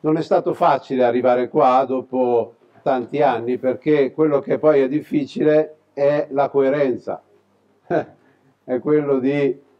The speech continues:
riuscire a mantenere quello che dici e poter, eh, poter dare un valore aggiunto a quello che fai. E per questo, eh, voglio iniziare per trasmettere,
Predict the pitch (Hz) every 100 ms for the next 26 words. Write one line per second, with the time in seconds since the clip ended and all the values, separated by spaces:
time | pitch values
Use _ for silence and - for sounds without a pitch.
0 | _ 127 135 131 - 156 160 139 131 143
1 | 139 156 151 156 151 139 139 135 160 147
2 | 139 123 139 143 - _ _ _ _ 143
3 | 139 156 147 175 165 147 143 139 - -
4 | _ _ _ _ _ 139 131 123 113 107
5 | - 143 139 156 131 147 151 147 143 139
6 | 139 131 143 143 139 - _ 120 107 -
7 | 110 - _ _ _ _ - 120 135 123
8 | 120 123 101 98 92 - _ _ _ _
9 | - - _ _ _ _ _ _ - _
10 | _ _ _ _ _ 156 151 185 - 208
11 | 208 - 202 196 - - - 147 143 135
12 | 135 165 165 151 - 180 160 131 120 117
13 | 135 123 - 127 156 175 160 143 127